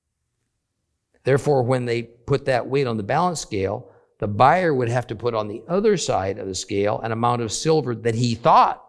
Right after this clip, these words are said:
was just one shekel, but it was more, and of course was none the wiser for the deception. The third way the merchants cheated was simply by using scales that were rigged in their favor.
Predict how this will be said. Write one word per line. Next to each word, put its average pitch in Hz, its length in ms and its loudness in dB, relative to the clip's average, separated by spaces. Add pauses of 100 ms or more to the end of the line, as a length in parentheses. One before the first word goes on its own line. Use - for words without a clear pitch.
was 117 220 -4
just - 220 -8 (640)
one 110 240 -2
shekel, 139 680 -2 (340)
but 113 120 2
it - 20 2
was 110 160 -2
more, 110 540 0 (840)
and 110 180 -2
of 90 80 -8
course - 280 -6
was 92 120 -8
none 92 200 -6
the 98 80 -4
wiser 160 560 -2
for 104 80 -8
the 98 100 -6
deception. - 480 -8 (2250)
The 127 140 -2
third 269 460 2
way 110 260 4
the 92 100 -4
merchants 92 500 -12
cheated - 520 -12 (880)
was 120 160 -2
simply 143 260 0
by 139 160 2
using 135 340 -4
scales 127 420 0
that 160 100 -4
were 175 180 0
rigged 190 540 0 (460)
in 135 100 -6
their 131 160 0
favor. 190 460 -4